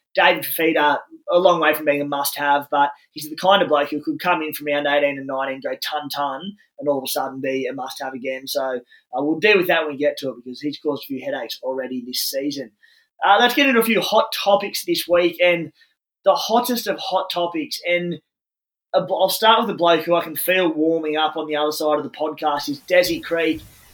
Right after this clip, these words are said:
Mate, Nicho Hynes, Ryan Papenhuyzen playing both in the Thursday night game this week.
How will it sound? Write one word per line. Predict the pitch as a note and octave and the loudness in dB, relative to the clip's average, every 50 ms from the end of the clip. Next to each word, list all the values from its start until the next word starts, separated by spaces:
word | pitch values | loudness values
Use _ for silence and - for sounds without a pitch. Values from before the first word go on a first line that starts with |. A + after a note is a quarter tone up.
| - - - - | -20 -20 -10 -2
Mate, | - G3 G3 F3+ D3+ - - _ _ _ _ - | 2 2 4 4 2 -2 -10 _ _ _ _ -10
Nicho | F3 G3+ G3+ G#3 B3 A3+ | -6 -6 0 4 4 6
Hynes, | G3 F3 F3+ F3 F3 E3+ E3+ E3+ E3+ D#3+ D3 D#3 | 6 6 4 2 4 6 6 4 4 2 -2 -2
Ryan | D#3+ E3 E3+ F3 F3 F3+ F3 | 0 2 4 4 4 2 2
Papenhuyzen | E3+ - D#3+ D#3 D#3+ D#3 E3+ D#3+ D#3 D#3+ D#3 D#3 D#3 D3+ D3+ D#3+ D#3 D3 D3 - - - - - - _ _ _ _ - - | 0 0 0 0 0 0 -4 -6 -2 -2 0 0 0 0 -2 -4 -6 -8 -10 -12 -14 -14 -16 -16 -18 _ _ _ _ -8 -2
playing | F#3+ G3 G3+ G3+ G3+ G3 F#3+ F#3+ F3+ - | 2 4 4 6 4 2 0 -2 -4 -2
both | - F3 E3+ F#3 F3+ F3+ - | 0 4 6 6 4 4 -4
in | F3+ F3 | -6 -8
the | E3 | -8
Thursday | D3+ - E3+ E3 E3+ E3+ E3+ F3+ D#3+ D#3 D#3 | -4 2 4 6 6 6 6 4 0 0 2
night | D#3 D#3 D#3+ D3+ - | 0 0 0 0 0
game | - E3 D#3 E3 E3 | 0 0 0 0 -2
this | D#3+ D#3 - - | -4 -4 -4 -2
week. | D#3 D#3 D#3 D#3 D3+ | 0 2 2 2 2